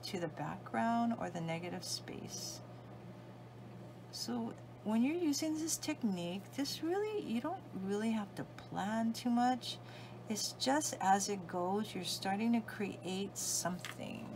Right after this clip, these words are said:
Ooh, I like that. I'm gonna continue this.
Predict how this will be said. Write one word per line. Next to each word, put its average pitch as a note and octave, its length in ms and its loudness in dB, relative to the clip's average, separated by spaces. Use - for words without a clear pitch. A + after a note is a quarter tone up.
Ooh, D4 140 4
I D#3+ 80 2
like E3 220 -2
that. E3+ 140 0
I'm F3 60 -2
gonna G#3 160 0
continue F3+ 560 -4
this. - 440 -4